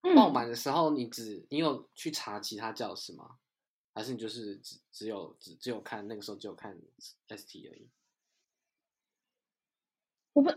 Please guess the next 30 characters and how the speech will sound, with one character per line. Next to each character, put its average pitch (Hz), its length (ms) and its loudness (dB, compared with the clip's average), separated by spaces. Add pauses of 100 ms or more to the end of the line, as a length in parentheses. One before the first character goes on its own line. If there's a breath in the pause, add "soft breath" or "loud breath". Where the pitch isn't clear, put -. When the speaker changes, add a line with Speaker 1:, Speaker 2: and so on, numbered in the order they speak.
Speaker 1:
我 277 160 12
应 349 100 12
该 453 80 6
那 466 220 8
时 - 80 10
候 349 80 12
就 339 80 8
打 254 160 12
swing 233 340 10
dance， 233 380 10
但 277 260 12
好 202 200 10
像 262 500 8
只 226 140 8
有 247 120 12
看 247 220 8
到 240 60 10
S 202 280 6
T 175 200 -4
吧， - 340 0
没 247 140 12
有 277 140 12
对 262 180 12
其 226 120 2
他 208 200 8
教 202 200 4
室 190 140 -4
有 160 140 4
印 - 180 -4
象。 - 240 0